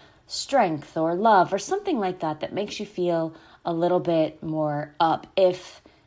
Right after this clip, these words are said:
these shadow sides are bringing it down a little bit. That's definitely not the point. Um, again, it's important to talk about these things and, and really address all aspects of ourselves, but we don't wanna, we don't wanna listen to things about fear and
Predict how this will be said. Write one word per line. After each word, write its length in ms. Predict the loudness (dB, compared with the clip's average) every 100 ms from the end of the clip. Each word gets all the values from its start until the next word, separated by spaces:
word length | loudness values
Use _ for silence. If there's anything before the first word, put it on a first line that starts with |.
| _
these 320 | 0 0 0
shadow 280 | 0 2 2
sides 420 | 0 0 0 -2
are 400 | -6 -4 -4 -6
bringing 440 | -10 2 2 4 0
it 200 | -2 0
down 260 | 0 2
a 80 | 0
little 180 | -2 -2
bit. 160 | -4 -2
That's 200 | -4 -4
definitely 800 | -10 0 2 2 0 -2 -2 -2
not 200 | -2 -2
the 80 | -6
point. 460 | -2 -2 -2 -4 -12 -20 _ _ _
Um, 420 | -10 -8 -8 -8 -4
again, 260 | 0 0 0
it's 200 | -2 -2
important 340 | 0 -2 -2
to 60 | -4
talk 260 | -4 -6
about 260 | -4 -6 -4
these 260 | -6 -6
things 360 | -6 -4 -4 -4
and, 360 | -4 -4 -6 -10 _ _ -6
and 140 | -2
really 240 | 0 0
address 460 | -2 -2 -2 -4 -6
all 240 | -2 0 0
aspects 480 | -2 -4 -10 -10 -8
of 140 | -6
ourselves, 560 | -6 -6 -8 -8 -10 -8
but 240 | -6 -4
we 100 | 2
don't 200 | 2 4
wanna, 300 | 0 0 -4 -10 -20 _ _ _
we 80 | 0
don't 120 | 2
wanna 140 | 4
listen 320 | 4 2 0 -4
to 100 | -2
things 260 | -2 -2
about 260 | 2 2 2
fear 720 | -4 -8 0 4 8 8 6 4
and 340 | 2 -2 -6